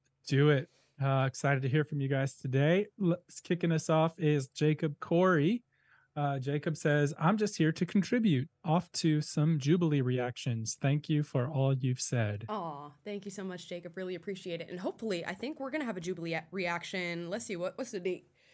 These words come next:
Speaker 2: The date is the second. So we're gonna have a Jubilee reaction, I think, on Friday, because I think on the fifth, they're gonna release,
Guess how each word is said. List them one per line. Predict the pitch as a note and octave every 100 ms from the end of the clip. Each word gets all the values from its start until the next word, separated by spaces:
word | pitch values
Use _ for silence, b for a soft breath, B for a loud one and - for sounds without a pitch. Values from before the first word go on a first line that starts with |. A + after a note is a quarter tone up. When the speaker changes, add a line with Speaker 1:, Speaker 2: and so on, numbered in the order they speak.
| b b b b
Speaker 2:
The | F#3+
date | A3 C#4 -
is | G#3+ G3+
the | F#3
second. | - - A3+ G#3 F3+
So | G#3
we're | G#3+ C4
gonna | D#4+ F#4
have | F4
a |
Jubilee | C#4 D4+ D4+ C4+
reaction, | A#3+ A#3+ A3+
I |
think, | A3 A#3+
on | G#3
Friday, | F#3+ - A3+ C#4 E3
because | E3 F#3+
I | G3
think | C4+ -
on | C4
the | A3+
fifth, | - - D4 A3 - - _
they're | G3 G#3+
gonna | G#3+ G#3+
release, | G3 F#3+ F#3+ F3 - -